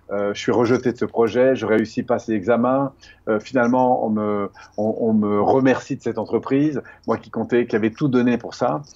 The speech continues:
Et puis, euh, sur le coup, euh, j'en, j'en vois pas du tout le sens, en fait. Mais parce que je vais m'ouvrir,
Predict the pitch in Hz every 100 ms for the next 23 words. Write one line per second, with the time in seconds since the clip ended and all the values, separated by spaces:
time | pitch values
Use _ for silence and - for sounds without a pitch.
0 | - - - - - 127 123 143 170 170
1 | - 120 113 147 131 - 175 180 - 117
2 | 117 117 110 104 117 151 147 117 123 135
3 | 107 - 156 - 98 104 98 _ - _
4 | - _ - 127 123 - 156 - - 135
5 | - 127 101 107 113 110 131 117 123 156
6 | 135 107 90